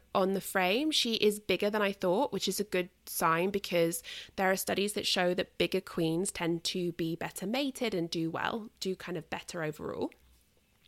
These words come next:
An interesting thing in this colony is I noticed that the girls were making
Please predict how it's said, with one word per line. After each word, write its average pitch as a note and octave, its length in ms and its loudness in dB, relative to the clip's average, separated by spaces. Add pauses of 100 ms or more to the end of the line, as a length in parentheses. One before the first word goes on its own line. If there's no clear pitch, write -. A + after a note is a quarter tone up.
(800)
An C#4+ 100 2
interesting F4+ 400 2
thing B3+ 160 4
in A#3+ 80 6
this G#3+ 100 2
colony C4+ 380 4
is F#3+ 100 2
I G3+ 80 4
noticed C#4+ 460 2
that - 100 0
the A3+ 60 2
girls F#3 400 4
were F#3 80 2
making F3 640 2